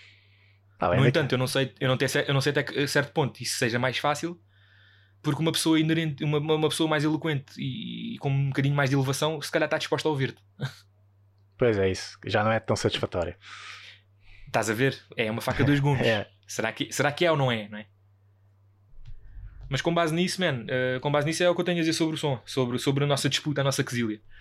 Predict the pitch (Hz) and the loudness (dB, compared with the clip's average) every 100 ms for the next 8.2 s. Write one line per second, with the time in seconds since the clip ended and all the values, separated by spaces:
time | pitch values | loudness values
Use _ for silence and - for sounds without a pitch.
0 | - - - 135 170 180 180 180 170 180 | -18 -8 -4 0 2 4 4 2 2 2
1 | 165 170 160 151 170 160 147 156 156 147 | 2 2 0 2 0 2 0 0 0 -2
2 | - 151 139 147 135 135 123 - - 135 | 0 0 0 0 2 0 0 -4 -4 -2
3 | 135 - 123 143 147 - _ - - 120 | 0 0 0 0 -2 -6 _ -20 -12 -10
4 | - 156 156 156 156 143 160 139 131 110 | -4 0 2 2 2 2 2 0 -2 -2
5 | 98 _ _ _ _ _ _ _ _ _ | -4 _ _ _ _ _ _ _ _ _
6 | _ - _ _ _ _ - - - 147 | _ -20 _ _ _ _ -20 -8 0 0
7 | - 165 160 160 170 175 - 180 180 165 | 2 2 6 6 6 4 4 4 4 4
8 | 185 | 2